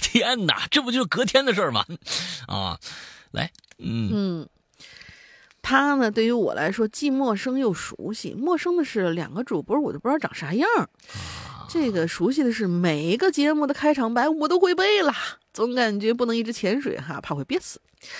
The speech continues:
Speaker 2: 所以今天出来冒个泡儿，跟你们讲，我一直都在关注呢，也希望你们的节目能够一直走下去。哎，
Speaker 1: 嗯。
Speaker 2: 没得说了，如果念叨我的话，啥也不说，明年继续续费会员。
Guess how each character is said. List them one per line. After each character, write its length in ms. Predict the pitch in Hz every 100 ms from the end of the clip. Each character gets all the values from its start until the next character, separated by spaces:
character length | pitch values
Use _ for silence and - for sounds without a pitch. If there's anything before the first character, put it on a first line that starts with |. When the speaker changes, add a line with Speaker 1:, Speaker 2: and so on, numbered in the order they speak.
| - -
Speaker 2:
所 180 | - -
以 100 | 165
今 160 | 165 226
天 140 | 254
出 140 | 247 247
来 80 |
冒 160 | 254 247
个 60 | 226
泡 180 | -
儿， 260 | 320 208 -
跟 140 | 208 202
你 20 |
们 140 | 196
讲， 560 | 190 190 160 92 135 -
我 180 | - 175
一 280 | 220 262 247
直 360 | 185 165 208
都 100 | 277
在 100 | 247
关 280 | 226 247 262
注 180 | 269 269
呢， 300 | 226 214 170 -
也 100 | 156
希 220 | - 190
望 140 | 175
你 80 | 165
们 80 | 127
的 80 | 170
节 200 | 156 160
目 200 | 185 139
能 140 | 160
够 120 | 185
一 120 | 165 196
直 140 | 202
走 220 | - -
下 100 | -
去。 260 | 185 262 - _
哎， 80 | 233
Speaker 1:
嗯。 60 | 247
Speaker 2:
没 100 | 240
得 80 | 247
说 280 | - 240
了， 180 | 240 - _ _ _ _
如 100 | 269
果 100 | 277
念 240 | 277 285
叨 140 | 269 269
我 120 | 233
的 120 | 254
话， 340 | 269 262 208 233
啥 380 | - - 262
也 80 | 277
不 100 | 269
说， 220 | 269 285 -
明 220 | 214 277
年 200 | 320 302 302
继 260 | - 453 339
续 160 | 311
续 160 | 320 339
费 140 | 349
会 160 | 330 359
员。 140 | 311